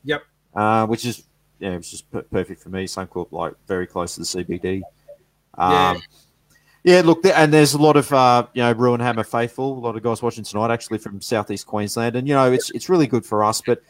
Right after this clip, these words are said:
Speaker 2: again, we echo those thoughts, um, that, you know, we feel for the club and for the players, the families,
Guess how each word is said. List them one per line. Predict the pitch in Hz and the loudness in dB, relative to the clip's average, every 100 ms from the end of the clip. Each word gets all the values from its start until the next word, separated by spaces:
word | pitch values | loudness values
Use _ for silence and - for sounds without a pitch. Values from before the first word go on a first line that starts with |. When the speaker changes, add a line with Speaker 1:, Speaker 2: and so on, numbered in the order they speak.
| _ | _
Speaker 2:
again, | 131 127 143 127 | -2 2 2 2
we | 127 | 2
echo | 131 151 127 | 2 2 2
those | 113 107 | 0 -2
thoughts, | - 110 107 - - - _ | -2 -2 -2 -6 -12 -14 _
um, | 95 98 98 95 - | -4 -2 -2 -4 -6
that, | 90 - _ _ _ 101 | -6 -6 _ _ _ _
you | 98 | -8
know, | 92 87 | -6 -4
we | 107 | -4
feel | 104 131 123 120 | 0 4 6 4
for | 113 | 0
the | 104 | -2
club | - 107 104 101 | -2 2 2 0
and | 98 | -8
for | - | -12
the | - | -16
players, | - 104 101 104 101 - | -2 2 2 2 -2 -6
the | - | -8
families, | 104 104 101 101 - | -4 -2 -2 -6 -6